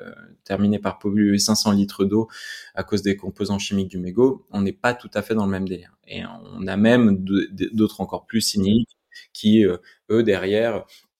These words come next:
payent, euh, de manière proactive, euh, tout un tas, euh, notamment de lobbyistes, de scientifiques pour, euh, faire paraître des rapports, euh, qui vont contredire ou ralentir ou, euh, troubler. Euh,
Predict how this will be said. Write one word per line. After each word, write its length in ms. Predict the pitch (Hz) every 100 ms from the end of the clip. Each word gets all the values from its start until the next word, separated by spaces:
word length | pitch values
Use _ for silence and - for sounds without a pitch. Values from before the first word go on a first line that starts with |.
| _ _ _ - _ _
payent, 300 | 110 113 110
euh, 140 | 92 90
de 100 | 95
manière 320 | 95 95 92
proactive, 600 | - 113 - - 123 113
euh, 160 | 95 92
tout 140 | -
un 120 | 107 101
tas, 300 | 104 107 98
euh, 40 |
notamment 460 | 90 92 98 101 104
de 80 |
lobbyistes, 520 | 92 98 98 110 113 98
de 140 | 92
scientifiques 760 | 87 101 98 98 - 123 120 _
pour, 360 | 104 101 98
euh, 480 | 92 - - _ 98
faire 240 | - 101
paraître 420 | 104 101 110 110 101
des 140 | 98
rapports, 640 | 90 95 113 113 113 113
euh, 80 | 95 98 - _
qui 160 | - 107
vont 180 | 107 110
contredire 720 | 117 110 - 104 113 123 104
ou 120 | 101
ralentir 840 | 98 107 107 107 - 117 117 120 107
ou, 280 | 107 107
euh, 260 | 95 92 92
troubler. 560 | 92 - 113 110 120 123
Euh, 180 | 95